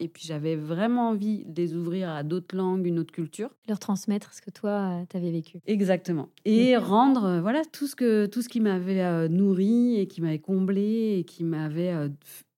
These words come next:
Speaker 1: servi de tremplin, finalement.
Speaker 2: Mm.
Speaker 1: Euh, et donc, euh, on a accueilli notre première, euh, fille au pair qui était espagnole, qui s'appelait,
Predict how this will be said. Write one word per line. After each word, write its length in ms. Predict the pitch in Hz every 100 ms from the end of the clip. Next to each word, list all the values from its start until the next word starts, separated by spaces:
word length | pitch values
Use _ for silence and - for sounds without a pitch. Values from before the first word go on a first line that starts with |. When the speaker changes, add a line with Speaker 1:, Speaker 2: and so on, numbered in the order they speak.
| _ -
Speaker 1:
servi 340 | - 208 196 208
de 40 |
tremplin, 440 | - 214 208 269 349
finalement. 480 | - 202 180 190 339
Speaker 2:
Mm. 120 | 208 202 - - _ _ -
Speaker 1:
Euh, 500 | 180 170 165 165 165 -
et 80 | 170
donc, 300 | 214 226 185
euh, 280 | 170 160 160
on 120 | 165
a 60 |
accueilli 280 | 160 160 185
notre 220 | 214 170
première, 420 | - 202 202 185 180
euh, 160 | 165
fille 220 | 156 -
au 80 | 170
pair 260 | 190 214 208
qui 100 | 180
était 180 | 175 156
espagnole, 420 | 165 180 190 196
qui 80 | -
s'appelait, 680 | 147 147 147 143 139 139